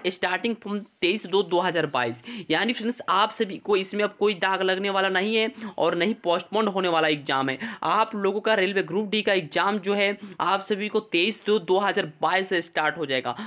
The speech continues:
तो आप लोग यहाँ पे देख सकते हैं। उसके बाद आगे यहाँ पे समझा रखा है, will be as per para forty one point one of the ce-, central number आरसीसी दो हज़ार उन्नीस, अ, multiple phase subject to the prevailing condition and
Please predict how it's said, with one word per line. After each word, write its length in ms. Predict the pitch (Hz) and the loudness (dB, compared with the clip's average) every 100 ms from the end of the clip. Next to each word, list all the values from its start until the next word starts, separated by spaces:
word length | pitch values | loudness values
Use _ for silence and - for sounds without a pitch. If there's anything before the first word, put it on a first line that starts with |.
| 196 | -4
तो 60 | 170 | -2
आप 140 | 175 226 | 0 -2
लोग 160 | 190 | -2
यहाँ 140 | 190 196 | -2 -2
पे 60 | 156 135 | -6 0
देख 160 | 165 170 | 0 0
सकते 280 | 190 - | -6 -2
हैं। 300 | 135 180 175 143 | -4 -4 -12 -10
उसके 260 | 151 - | -10 0
बाद 180 | 240 202 | 2 4
आगे 200 | 170 180 | 2 2
यहाँ 180 | 226 220 | -2 0
पे 100 | 220 | -4
समझा 320 | 220 202 202 | -2 -2 2
रखा 200 | 196 196 | 0 2
है, 140 | 190 147 | -2 0
will 260 | 196 240 277 254 220 160 143 | 0 2 2 -2 -8 -10 -4
be 80 | 190 254 190 | 0 0 2
as 200 | 202 185 - | 0 -2 0
per 100 | 226 247 214 | 0 2 0
para 220 | 185 220 - | 0 0 -2
forty 300 | 175 175 233 185 | -6 -2 -2 0
one 200 | 151 214 240 214 | 2 2 0 0
point 260 | 214 196 | 0 0
one 300 | 180 226 247 | 2 2 2
of 120 | 214 185 | 0 0
the 100 | 185 | -2
ce-, 280 | 180 175 170 175 226 202 | -2 -2 -2 -2 -8 -4
central 260 | - 185 247 | -2 0 2
number 160 | 226 | 2
आरसीसी 640 | 202 175 175 202 196 254 226 - 202 165 | 2 0 0 -4 -2 0 0 -2 -10 -8
दो 220 | 147 190 | 2 4
हज़ार 180 | 226 220 | 6 4
उन्नीस, 400 | 214 190 240 - | 2 0 0 0
अ, 120 | 180 175 | 0 2
multiple 480 | 165 175 202 196 240 247 | 2 2 0 0 0 0
phase 320 | 190 190 185 - 165 165 | 0 0 0 -4 -6 0
subject 580 | 180 170 160 220 262 202 - | -2 -2 0 0 0 -6 -6
to 100 | 208 180 | -2 2
the 80 | 180 190 233 190 165 | 2 0 -6 -6 2
prevailing 420 | 185 202 233 262 202 | 2 4 4 2 2
condition 520 | 180 180 185 226 196 214 196 - - 190 | 0 0 -2 -2 -2 -4 -12 -14 -2 2
and 200 | 240 | 2